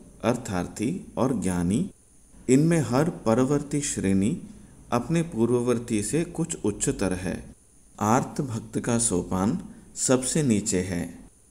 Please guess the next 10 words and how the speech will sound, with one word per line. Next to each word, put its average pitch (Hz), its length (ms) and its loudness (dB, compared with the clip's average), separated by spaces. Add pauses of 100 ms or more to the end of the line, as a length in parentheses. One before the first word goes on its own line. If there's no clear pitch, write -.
(200)
जिसमें 143 400 0
व्यक्ति 98 720 -2 (180)
विपत्ति 139 480 2
में 147 220 0
पड़ने 101 320 0
पर 151 200 -4
भगवान 98 460 0
को 98 140 -4
पुकारता 101 600 -2
है। 92 400 -8